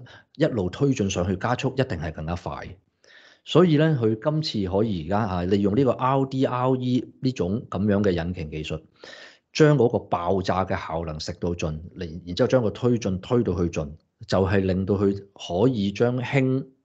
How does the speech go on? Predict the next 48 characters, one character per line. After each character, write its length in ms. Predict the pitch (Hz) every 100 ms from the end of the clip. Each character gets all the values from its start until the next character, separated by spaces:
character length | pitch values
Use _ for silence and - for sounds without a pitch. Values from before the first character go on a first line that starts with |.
| _ _ -
氣 300 | - 95 90
嘅 260 | 87 78
燃 140 | 76 73
料 240 | 78 95 - - -
個 100 | 107
效 320 | 85 82 87
能 160 | 85 76
都 80 | 123
提 180 | - 82
升 200 | 123 107
咗 80 |
廿 280 | 104 85 78
幾 100 | 87
percent， 420 | 92 90 - 90 90 -
其 120 | - 82
實 80 |
就 200 | 80 95 90
個 160 | -
巧 260 | 98 - 90
妙 180 | 113 78
就 120 | 78
喺 80 | 82
呢 100 | 90
度。 180 | 78 - - - - - - - -
你 140 | 131
如 160 | 135 113
果 100 | 170
呢， 240 | 175 160 -
即 80 | 160
係 100 | 107
有， 180 | 101 104
有， 380 | 104 110 113 90
有 200 | 110 127
啲 120 | 151
圖 320 | - 80 82
像， 180 | 92 90
個 80 | 101
新 160 | 135
聞 200 | 131 85
嗰 20 |
度 160 | 95 117
啲 100 | 117
片 180 | - 101
你 40 |
要 80 | 98
睇 200 | 92 87
到 140 | 90
呢， 220 | 90 95